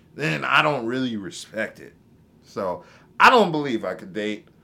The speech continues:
a OnlyFans person. But, um, you know another thing that bugs me about New Year's resolutions, and I'm sorry that you turned it back, but goddamn.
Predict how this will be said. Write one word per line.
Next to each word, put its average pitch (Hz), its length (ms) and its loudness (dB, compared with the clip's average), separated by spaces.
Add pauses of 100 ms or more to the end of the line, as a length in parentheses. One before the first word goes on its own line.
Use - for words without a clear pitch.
(220)
a 95 80 -6
OnlyFans 117 840 -8
person. 117 480 -6 (1400)
But, 104 420 -2
um, 113 320 -2 (640)
you - 100 -6
know 453 160 4
another 185 260 2
thing 175 220 -6
that 123 160 -2
bugs 120 280 -4
me 127 120 -12
about 110 300 -2
New 110 100 -6
Year's 107 300 -4
resolutions, 101 680 -8
and 123 80 -10
I'm 196 120 -4
sorry 120 360 0
that 98 100 -8
you 101 180 -8
turned 104 320 -8
it 85 100 -12
back, 90 340 -4
but 90 300 -8
goddamn. 113 720 -6